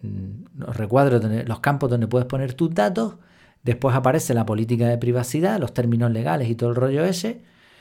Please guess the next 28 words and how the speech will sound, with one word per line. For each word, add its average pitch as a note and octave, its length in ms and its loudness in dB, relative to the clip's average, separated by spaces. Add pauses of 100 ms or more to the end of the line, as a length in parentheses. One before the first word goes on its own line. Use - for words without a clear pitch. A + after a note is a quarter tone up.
(280)
y - 180 4
ahí D3 220 0
tienes C3 240 2
un, A#2 220 0
un A2+ 360 -6
check - 400 0 (100)
para A2 160 -4
marcar B2 500 -2
y C#3 100 -2
después A#2+ 280 0
el A#2+ 80 2
botón. F#2 440 -6 (1080)
Bueno, B2 160 4
pues B2 180 2 (120)
al D3 240 2
quitar E3+ 440 2
la C3 140 0
opción C#3+ 300 -2
de C3 80 0
la A#2+ 100 2
política B2+ 380 0
de D3 60 0
privacidad, E3 540 -2
el E3+ 100 -2
botón B2+ 420 0
empezó A#2 340 -4
a - 60 -6
funcionar. G2 560 -12